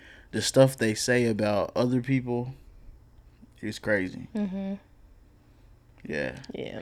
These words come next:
Speaker 2: no.
Speaker 1: And I, and I told you, a lot of my students be saying racial stuff to each other.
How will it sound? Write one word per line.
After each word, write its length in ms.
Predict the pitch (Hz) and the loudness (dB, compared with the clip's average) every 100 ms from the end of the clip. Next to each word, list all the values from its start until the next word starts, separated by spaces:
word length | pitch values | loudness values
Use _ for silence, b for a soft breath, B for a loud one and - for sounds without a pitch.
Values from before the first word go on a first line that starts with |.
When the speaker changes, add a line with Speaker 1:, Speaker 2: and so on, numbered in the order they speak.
| - | -14
Speaker 2:
no. 260 | - - - | -14 -12 -4
Speaker 1:
And 200 | 151 147 | 0 0
I, 40 | |
and 200 | - 127 | 0 2
I 80 | 160 | 2
told 320 | - 147 143 | 4 0 4
you, 60 | 156 | 4
a 40 | |
lot 180 | 135 143 | 6 4
of 60 | |
my 120 | 160 175 | 2 -4
students 360 | - 135 131 | 0 2 2
be 120 | - | -2
saying 280 | 120 139 123 | -2 0 2
racial 360 | 101 135 202 127 | 4 2 2 -4
stuff 260 | - 104 101 | -4 -6 -6
to 120 | 104 | -10
each 160 | 98 101 | -8 -10
other. 240 | - | -10